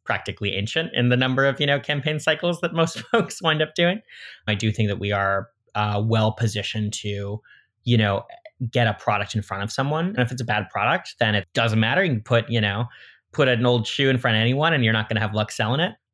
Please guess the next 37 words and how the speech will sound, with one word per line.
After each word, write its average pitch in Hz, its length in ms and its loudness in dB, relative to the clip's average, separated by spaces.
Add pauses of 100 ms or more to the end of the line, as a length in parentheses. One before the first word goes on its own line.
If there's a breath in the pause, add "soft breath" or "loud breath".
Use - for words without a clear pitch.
(120)
I 123 60 0
think 127 160 2
the 117 60 2
fact 110 300 -4
that 107 160 -4
we, 104 600 -2 (200)
um, 104 440 -2
have 117 240 0 (120)
built 147 260 4
a 123 80 0
tool 110 720 0 (100)
that 104 300 0
really 113 180 0
speaks - 300 -4
to 104 60 -16
the 107 80 -4
use 101 120 -4
cases 107 440 -4
that 110 100 -12
people 104 560 -4 (480 loud breath)
know 110 280 6
and, 113 180 0
and 110 120 2
trust - 380 -4
us, - 480 -4
um, 104 200 -2
that 104 100 -2
we're 104 120 0
offering 107 300 0
at 101 80 -6
a 98 60 -6
really 98 200 -6
good 87 140 -8
price. - 640 -6 (380 soft breath)
The 123 80 4
premise 120 400 0
of, 104 320 2